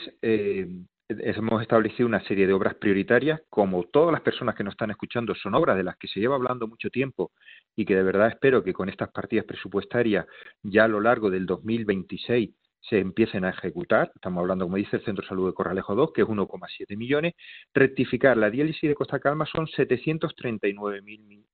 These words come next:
setecientos treinta y nueve mil euros. Por lo tanto, es una obra, un servicio que es prioritario y que en el dos mil veintiséis se pondrá en marcha. Bien decía, eh, aparte del cae del Sur, del que tanto tiempo hemos hablado, que una vez que ya hay suelo, está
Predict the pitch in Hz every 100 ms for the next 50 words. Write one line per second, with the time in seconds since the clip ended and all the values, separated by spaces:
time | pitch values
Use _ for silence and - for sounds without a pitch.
0 | _ - 127 113 127 - 147 156 - 131
1 | 117 107 104 104 110 123 123 113 107 87
2 | - - - - - 95 98 113 120 110
3 | 120 110 104 107 98 107 127 120 - 110
4 | 113 110 110 107 113 110 131 104 98 90
5 | 90 95 95 - - 104 110 _ _ _
6 | - 107 98 95 95 92 95 - - 85
7 | - - - - 113 131 160 151 170 170
8 | 101 - - - 117 110 98 - 113 -
9 | 117 101 107 107 98 - 185 202 104 95
10 | 92 98 101 98 92 98 98 92 95 117
11 | 151 - 101 95 98 - 98 98 98 -
12 | 123 123 98 - 98 90